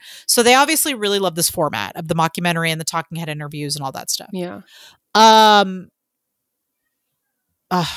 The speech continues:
Speaker 1: but a lot of those movies end on a down note.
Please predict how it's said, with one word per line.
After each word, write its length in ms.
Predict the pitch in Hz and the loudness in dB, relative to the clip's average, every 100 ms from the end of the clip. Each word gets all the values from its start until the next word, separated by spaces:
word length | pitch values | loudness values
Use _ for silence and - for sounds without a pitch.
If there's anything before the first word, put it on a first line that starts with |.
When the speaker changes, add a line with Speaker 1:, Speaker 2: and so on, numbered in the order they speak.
| - - _ _ _ _ | -16 -20 _ _ _ _
Speaker 1:
but 240 | 233 214 - _ _ _ - | 2 2 0 _ _ _ -2
a 100 | 262 | 2
lot 240 | 269 339 | 6 4
of 60 | 415 | 4
those 200 | 359 285 | 2 2
movies 300 | 277 262 233 | 0 0 2
end 180 | 220 | 2
on 120 | 214 190 | 2 0
a 60 | |
down 480 | 165 156 165 226 294 _ | -2 -2 0 -2 -6 _
note. 340 | 247 294 302 | 4 6 4